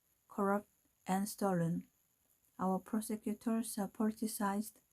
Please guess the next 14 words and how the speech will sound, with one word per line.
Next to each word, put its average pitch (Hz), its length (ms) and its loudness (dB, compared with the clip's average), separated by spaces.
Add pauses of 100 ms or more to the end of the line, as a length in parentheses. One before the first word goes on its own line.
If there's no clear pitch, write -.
(420)
And 180 180 2
I 196 120 2
will 202 180 2
just 202 460 -2
have 208 200 -2 (120)
to 190 200 -4
keep 220 260 -4 (120)
on 190 420 0
fighting 208 520 0 (400)
like 185 320 0
I 190 140 2
have 208 180 0
been 196 220 2
for 185 440 0